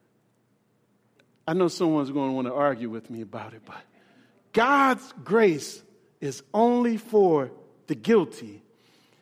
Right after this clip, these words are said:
Only the guilty who acknowledged that what Jesus was going through and was about to suffer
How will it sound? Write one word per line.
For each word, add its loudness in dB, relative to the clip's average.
Only 4
the 4
guilty 0
who 2
acknowledged 4
that 2
what 2
Jesus 0
was 2
going 4
through 2
and 4
was 4
about 4
to 0
suffer 2